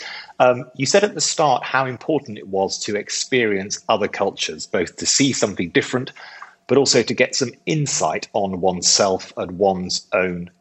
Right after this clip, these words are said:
culture. With, with the severe travel restrictions imposed by the covid pandemic, and of course exacerbated in the U K by Brexit, the questioner asks, what do you think the implications are for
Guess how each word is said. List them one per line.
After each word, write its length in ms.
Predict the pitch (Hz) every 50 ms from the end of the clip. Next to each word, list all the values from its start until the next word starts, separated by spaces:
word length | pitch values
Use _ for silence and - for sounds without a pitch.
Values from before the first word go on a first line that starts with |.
| _ -
culture. 480 | - 95 85 80 - - - - 64 - _ _ _ _ - - - - - - - _ _ _ - -
With, 220 | 196 190 196 - - -
with 180 | 156 190 175
the 60 | 202 185
severe 380 | - 160 139 143 151 139 135
travel 360 | - - - 131 110 101 98 92
restrictions 560 | 87 - - - 113 - - - 98 90 -
imposed 540 | 101 92 - - 107 107 104 101 92 - -
by 100 | 92 90
the 120 | 90 85
covid 440 | - - - 101 95 80 92 82 - _ _
pandemic, 680 | - - 85 82 85 - 143 135 95 78 69 71 - - -
and 160 | 107 98 92
of 100 | 92 -
course 300 | - - 104 95 - -
exacerbated 920 | 85 - - 110 - - - 95 90 92 87 85 85 - - - 90 - - - _ _
in 120 | 107 90 85
the 100 | 82 82
U 180 | 87 92 87
K 240 | - - - 85 78
by 240 | 73 - 76 76 -
Brexit, 500 | - - - - - - - - - -
the 60 | -
questioner 460 | - - - - - - 87 80 73
asks, 440 | 78 85 87 - - - - - - - - - - - - - _ _ -
what 160 | 190 185 -
do 80 | -
you 60 | 185 175
think 240 | - 175 156 131
the 80 | 135 139
implications 920 | - - 147 139 135 120 117 - - 120 120 107 - - 107 101 92 - - _
are 520 | 135 123 110 98 80 73 73 85 98 - - _ _ _ _ _ -
for 440 | 113 98 95 92 101 95 - -